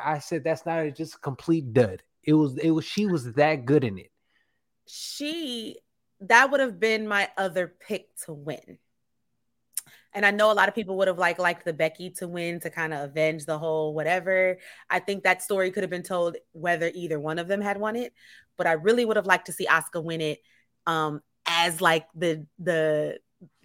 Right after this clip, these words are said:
Speaker 2: 'cause she was the other kind of veteran, really. Her and
Speaker 1: Mm-hmm.
Speaker 2: Becky were the veterans in that match, technically, right? And, like, we, <sighs> it, it just would have been, it, it,
Speaker 1: Look,
Speaker 2: it, it,
Speaker 1: all I
Speaker 2: we
Speaker 1: have to
Speaker 2: missed
Speaker 1: say is
Speaker 2: Naomi.
Speaker 1: this.
Speaker 2: We missed Naomi in
Speaker 1: We,
Speaker 2: that
Speaker 1: we
Speaker 2: match.
Speaker 1: missed Naomi.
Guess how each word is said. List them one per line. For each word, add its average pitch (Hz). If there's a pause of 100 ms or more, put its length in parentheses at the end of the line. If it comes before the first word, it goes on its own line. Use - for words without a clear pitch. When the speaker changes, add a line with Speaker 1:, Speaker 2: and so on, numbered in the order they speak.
(140)
Speaker 2:
'cause 226
she 294
was 277
the 202
other 185
kind 175
of 151
veteran, 196
really. 156
Her 240
and 254
Speaker 1:
Mm-hmm. -
Speaker 2:
Becky 202
were 180
the 160
veterans 165
in 160
that 147
match, 135
technically, 151
right? 156 (320)
And, 196
like, 190 (2500)
we, 233
<sighs> - (340)
it, 240
it 214
just 220
would 208
have 190
been, 190
it, 202 (100)
it, 196 (220)
Speaker 1:
Look, 117
Speaker 2:
it, 117
it, 123
Speaker 1:
all 143
I 175
Speaker 2:
we 170
Speaker 1:
have 175
to 160
Speaker 2:
missed 156
Speaker 1:
say 147
is 135
Speaker 2:
Naomi. 135
Speaker 1:
this. -
Speaker 2:
We 208
missed 240
Naomi 233
in 131
Speaker 1:
We, 170
Speaker 2:
that 233
Speaker 1:
we 113
Speaker 2:
match. 113
Speaker 1:
missed 147
Naomi. 135